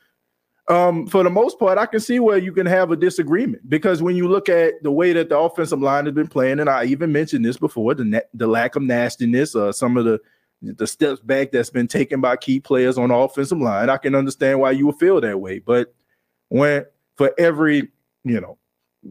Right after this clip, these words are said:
for every mistake or regression of Ryan Ramczyk, I'm seeing, um, progression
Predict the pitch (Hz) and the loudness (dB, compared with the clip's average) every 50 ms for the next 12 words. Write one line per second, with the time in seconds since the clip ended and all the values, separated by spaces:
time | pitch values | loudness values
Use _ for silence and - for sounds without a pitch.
0 | - _ - - - 131 123 127 143 156 143 151 147 135 131 131 123 - - 147 | -20 _ -18 -6 -2 0 2 2 2 2 0 0 -2 -2 -2 -4 -4 -2 -2 0
1 | 143 143 139 - 135 120 120 117 110 107 110 _ _ _ _ _ _ - 104 113 | 0 -2 -2 -2 -2 0 0 0 -2 -4 -6 _ _ _ _ _ _ -4 -4 -2
2 | 95 113 147 151 147 151 151 135 131 135 127 113 113 113 127 131 131 120 117 127 | 0 0 0 0 0 -2 -2 -2 0 -2 -2 -2 -2 -2 -2 -2 -2 -2 0 0
3 | 147 151 139 139 - 135 120 113 123 120 117 113 - - 127 123 120 117 117 117 | 0 0 0 0 -2 -2 -2 -2 -2 -4 -4 -4 -2 -2 0 0 0 0 0 0
4 | 113 110 110 113 113 113 110 110 107 104 107 - - _ _ - - 180 180 151 | 0 0 0 0 0 0 0 0 -2 -2 -4 -8 -12 _ _ -4 -2 0 0 0
5 | 123 127 113 107 - - 120 123 | 0 -2 -2 -4 -6 -10 -14 -16